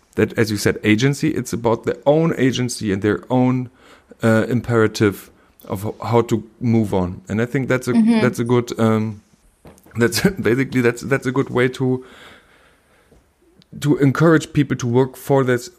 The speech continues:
Speaker 1: like, through for themselves and not for somebody
Speaker 2: Mm-hmm.
Speaker 1: else, and doing the, and, um, appropriating the task
Speaker 2: Mm-hmm.
Speaker 1: through,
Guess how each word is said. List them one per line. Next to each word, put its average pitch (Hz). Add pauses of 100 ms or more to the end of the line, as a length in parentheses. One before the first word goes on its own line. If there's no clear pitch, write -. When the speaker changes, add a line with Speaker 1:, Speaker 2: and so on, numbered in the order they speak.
(100)
Speaker 1:
like, -
through 131
for 117
themselves 107
and 101
not 110
for 98
somebody 101
Speaker 2:
Mm-hmm. -
Speaker 1:
else, 104
and 92 (140)
doing 104
the, 98 (400)
and, 98
um, 90 (640)
appropriating 95 (120)
the 98
task 92
Speaker 2:
Mm-hmm. 214
Speaker 1:
through, 202